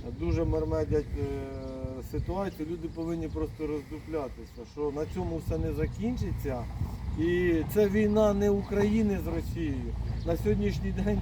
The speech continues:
це вже, ну, як тр-, ну, третя світова, тому що весь світ у цьому задіяний, але не в прямому сенсі слова. Але хочу сказати одне, це каже проста людина, яка, ну, не є в політиці.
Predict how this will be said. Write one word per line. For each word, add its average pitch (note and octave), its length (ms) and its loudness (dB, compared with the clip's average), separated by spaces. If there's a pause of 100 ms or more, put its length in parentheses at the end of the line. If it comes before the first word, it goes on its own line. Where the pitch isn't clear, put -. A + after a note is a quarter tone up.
це G3+ 80 2
вже, F3 320 0 (480)
ну, F3+ 200 -2
як E3+ 140 0 (440)
тр-, F#3 240 -4 (300)
ну, C4 140 0 (100)
третя C4 320 2
світова, D4+ 460 -2
тому A3+ 220 0
що A#3+ 140 -2
весь A#3 240 -2
світ A#3+ 200 -2
у B3 60 0
цьому A#3+ 320 0
задіяний, B3+ 680 2
але B3 280 4 (320)
не A#3+ 120 6
в A#3+ 80 6
прямому C4 500 4
сенсі A#3+ 440 4 (100)
слова. A3+ 480 6 (380)
Але B3 420 6 (340)
хочу B3 320 4
сказати C4 400 4
одне, C4+ 420 6
це A#3+ 260 8 (240)
каже B3+ 360 4
проста B3+ 400 4
людина, B3+ 440 4
яка, A#3+ 520 4 (360)
ну, A#3+ 200 0
не A#3 200 0
є B3 140 2
в A#3+ 80 2
політиці. A#3 680 -4